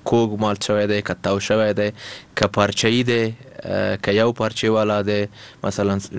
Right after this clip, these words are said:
ډیرو پارچو والا دی، د دو، د هغې نه د تصنیف بندي و هغه یې، آه، سره فرق کوي د هر شي له نظره. خو مهم یې د عامو خلکو دپاره دا د تړلي او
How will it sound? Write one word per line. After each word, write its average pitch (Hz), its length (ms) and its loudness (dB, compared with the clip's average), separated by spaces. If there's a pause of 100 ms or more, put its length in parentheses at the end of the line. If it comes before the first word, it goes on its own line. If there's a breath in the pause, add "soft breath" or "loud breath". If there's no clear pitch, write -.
(140)
ډیرو 117 220 4
پارچو 110 360 0
والا 104 260 2
دی، 101 120 2
د 107 180 0
دو، 139 120 4 (220)
د 110 140 -2 (480)
هغې 120 240 0
نه 127 260 0
د 110 140 0
تصنیف 107 380 -2
بندي 107 300 2
و 113 100 4
هغه 107 180 0
یې، 117 200 0 (420 loud breath)
آه، 101 360 0
سره 104 220 0
فرق 110 320 2
کوي 98 160 0
د 104 40 0
هر 110 140 4
شي 107 160 -2
له 98 100 2
نظره. 98 380 0
خو - 160 -2
مهم 127 320 2
یې 131 140 2
د 120 60 0
عامو 135 360 0
خلکو 123 300 0
دپاره 117 500 2 (120)
دا 110 100 4
د 107 80 2
تړلي 123 600 0
او 104 260 2